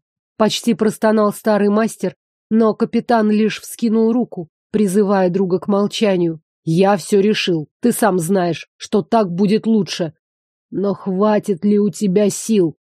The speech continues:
«Хватит, не сомневайся». Джон снова посмотрел на границу с тьмой,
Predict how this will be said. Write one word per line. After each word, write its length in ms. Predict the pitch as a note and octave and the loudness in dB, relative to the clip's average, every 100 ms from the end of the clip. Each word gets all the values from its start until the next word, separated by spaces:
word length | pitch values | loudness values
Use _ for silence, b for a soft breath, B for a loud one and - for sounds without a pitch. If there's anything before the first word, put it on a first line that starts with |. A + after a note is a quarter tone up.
| _ | _
«Хватит, 580 | - G#3+ G#3 F#3+ D#3+ D3+ | -4 2 2 2 -2 -2
не 160 | F#3 G#3 | 0 0
сомневайся». 760 | - G#3+ A3 G#3 E3+ - D3+ D3+ _ _ _ G3+ | 2 2 4 4 0 -4 -10 -12 _ _ _ -4
Джон 260 | A3+ C4+ | 0 0
снова 380 | A#3 B3+ A#3+ G#3+ | 0 0 0 0
посмотрел 720 | - A3 G#3+ G#3 G#3 A3+ G#3+ - | -2 -4 0 -2 0 0 -2 -2
на 140 | G#3 | -2
границу 560 | G3 G3+ G#3 A3 - A3 | 0 2 2 0 -2 -6
с 140 | - | -6
тьмой, 360 | - A3 B3+ A#3+ | -4 -2 0 -2